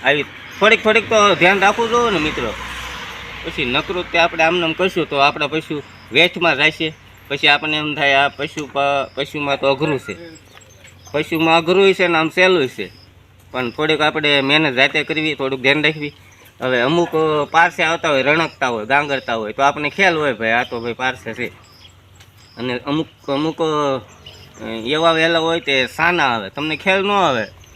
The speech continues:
પારસે ક્યારે આવે છે, તો એવું દર મહિને એવા પશુ જે સાના આવતા હોય એની તપાસ કરવી જોઈએ પારસે છે કે નહીં,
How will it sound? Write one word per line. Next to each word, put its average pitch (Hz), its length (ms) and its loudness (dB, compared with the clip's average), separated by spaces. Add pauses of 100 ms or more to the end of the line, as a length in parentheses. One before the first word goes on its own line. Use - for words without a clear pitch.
(160)
પારસે 143 300 -4
ક્યારે 139 280 0
આવે 135 200 0
છે, 135 160 -12 (580)
તો 135 100 0
એવું 143 300 2
દર 151 220 4
મહિને 151 420 0 (100)
એવા 151 220 4
પશુ 147 320 -4
જે 135 180 0
સાના 143 380 2
આવતા 151 220 -4
હોય 147 160 0
એની 127 240 -4 (120)
તપાસ 151 300 -4
કરવી 160 260 -4
જોઈએ 151 300 -4 (200)
પારસે 131 320 -4
છે 143 180 -2
કે 147 140 -4
નહીં, 139 200 0